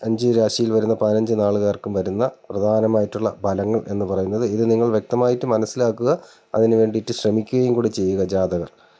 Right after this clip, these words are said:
ഈ വീഡിയോ നിങ്ങൾക്ക് ഉപയോഗപ്രദമാണെന്ന് തോന്നിയാൽ വീഡിയോ മറ്റുള്ളവർക്ക് ഷെയർ ചെയ്ത് കൊടുക്കുക, ലൈക്ക് ചെയ്യുക. കൂടാതെ വീഡിയോ, ഏഹ്, കണ്ടവർ, ഏഹ്, നിങ്ങളുടെ വിലയേറിയ അഭിപ്രായങ്ങൾ, നിർദ്ദേശങ്ങൾ എന്നിവ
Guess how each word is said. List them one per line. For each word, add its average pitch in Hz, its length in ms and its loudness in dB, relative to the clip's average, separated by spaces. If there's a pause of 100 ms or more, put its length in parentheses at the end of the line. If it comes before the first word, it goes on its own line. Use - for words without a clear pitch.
(640)
ഈ 131 120 2
വീഡിയോ 127 320 4
നിങ്ങൾക്ക് 127 320 2
ഉപയോഗപ്രദമാണെന്ന് 120 880 2
തോന്നിയാൽ 117 400 2
വീഡിയോ 113 260 0
മറ്റുള്ളവർക്ക് 110 540 0
ഷെയർ 104 280 -4
ചെയ്ത് 110 220 0
കൊടുക്കുക, 104 320 -4 (300)
ലൈക്ക് 101 320 0
ചെയ്യുക. 104 420 0
കൂടാതെ 104 360 0 (100)
വീഡിയോ, 107 300 0 (800)
ഏഹ്, 98 380 -8 (120)
കണ്ടവർ, 104 360 2 (280)
ഏഹ്, 92 420 -4
നിങ്ങളുടെ 101 320 0 (320)
വിലയേറിയ 104 420 2
അഭിപ്രായങ്ങൾ, 107 500 2 (120)
നിർദ്ദേശങ്ങൾ 101 500 -2
എന്നിവ 101 200 2